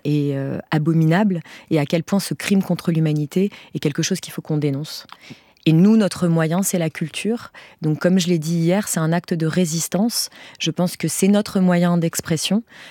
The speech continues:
Euh, certains le font par le journalisme, d'autres le font par la politique. Moi, ma voix, c'est celle de raconter cette histoire et laisser les spectateurs, après, euh, s'interroger sur ce qui s'est passé et après s'informer au-delà.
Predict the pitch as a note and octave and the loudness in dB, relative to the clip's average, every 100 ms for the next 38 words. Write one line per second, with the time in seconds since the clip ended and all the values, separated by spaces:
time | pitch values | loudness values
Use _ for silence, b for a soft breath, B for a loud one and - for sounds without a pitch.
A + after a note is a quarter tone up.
0 | B D3+ D3 D3+ - E3+ D#3+ - F#3 F#3+ | B -2 0 -2 -2 0 0 0 0 2
1 | D#3+ D#3+ D#3 D#3 D3+ D#3+ G3 F3 D3 E3+ | 0 0 0 0 0 0 0 0 0 -2
2 | - E3 D3+ - G3 F3+ E3+ D3+ D#3+ D3+ | -2 -2 0 0 0 0 -2 -2 -4 -4
3 | - G#3+ - B B - E3+ G3 F#3+ D3+ | -6 -8 -8 B B 2 4 6 4 2
4 | E3 G3 A3 F3+ - F#3 D#3+ E3+ F#3 F#3+ | 2 2 0 -2 0 0 0 0 0 0
5 | F#3+ G#3 G3 F#3 E3+ - E3 F3 - B | 0 0 0 -2 -4 -6 -4 -4 -6 B
6 | B B E3 E3+ - G3 F3+ F3+ - E3+ | B B 2 2 2 2 0 -4 -4 -2
7 | - F#3+ F#3 B B - D#3+ - F#3 A3 | 0 0 0 B B -2 -2 0 0 0
8 | B B B D#3+ D#3+ D3+ D3+ - E3 F#3 | B B B -2 0 0 -2 0 2 2
9 | F3 F3+ F#3 A#3 - - - E3+ F3 - | 2 2 2 0 -4 -6 -8 -6 -4 -2
10 | D3+ - G3 A#3 _ - F#3+ E3 - G3+ | -4 -2 -2 -4 _ 2 4 2 0 -2
11 | - F3+ - E3 E3+ F#3 D#3+ C#3+ D3+ | 0 -4 -2 0 2 2 2 2 0